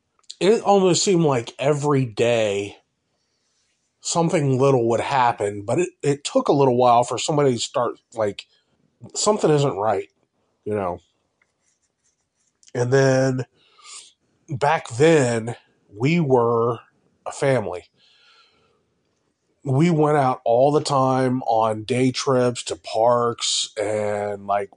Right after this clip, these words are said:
you know, we never really had a lot of money, but we didn't need money to have fun.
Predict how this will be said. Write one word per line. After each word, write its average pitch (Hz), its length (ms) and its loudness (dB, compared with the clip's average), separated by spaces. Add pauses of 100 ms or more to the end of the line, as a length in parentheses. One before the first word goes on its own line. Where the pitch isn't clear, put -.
(260)
you 123 180 -6
know, 101 140 -4
we 110 100 -4
never 139 300 0
really 120 260 0
had 120 200 -4
a 120 40 -4
lot 110 160 0
of 90 100 -12
money, 143 420 0 (440)
but 127 540 0 (180)
we 131 540 2
didn't 117 340 0
need 135 240 0
money 120 240 -2
to 101 80 -2
have 104 220 -2
fun. 123 560 0